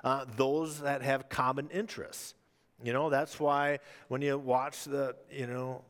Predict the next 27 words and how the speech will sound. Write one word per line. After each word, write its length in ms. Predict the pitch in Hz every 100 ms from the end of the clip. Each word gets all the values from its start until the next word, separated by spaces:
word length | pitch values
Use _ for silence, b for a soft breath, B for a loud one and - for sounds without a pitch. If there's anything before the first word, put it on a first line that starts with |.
| -
what's 200 | 127 -
going 280 | 143 131 131
on 180 | 139
in 60 | 143
our 120 | 143
culture, 720 | 143 131 135 - 147 147 147 - -
movie 300 | 127 139 147
stars 440 | - 139 143 131
marry 380 | 123 127 135 143
movie 380 | 123 127 123 117
stars 680 | - 117 107 107 131 - - B B
because 360 | 127 - 123 120
that's 300 | 127 131 -
their 220 | 135 123
common 500 | 123 127 123 127 123
world. 480 | 113 113 113 127 160 B B B B B B
And 260 | - 143 123
doctors 640 | 120 117 - 156 156 165
seek 300 | - - 135
out 280 | 139 151 139
doctors, 680 | 120 117 135 - 156 160 151
and 240 | 135 139 143 101
bikers 500 | - - - 160 165
seek 320 | - 139 143
out 300 | 139 151 120
bikers, 580 | 117 117 - 151 165 143
and 160 | 120